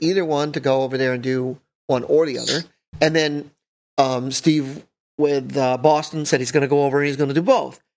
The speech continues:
And then, of course, um, the Tone King said he's gonna do Framus. So,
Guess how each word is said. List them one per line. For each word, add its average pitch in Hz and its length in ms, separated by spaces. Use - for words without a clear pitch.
And 147 120
then, 147 360
of 135 120
course, 147 340
um, 123 420
the 135 80
Tone 160 260
King 131 240
said 139 160
he's 127 100
gonna 127 160
do 123 120
Framus. 143 480
So, 185 360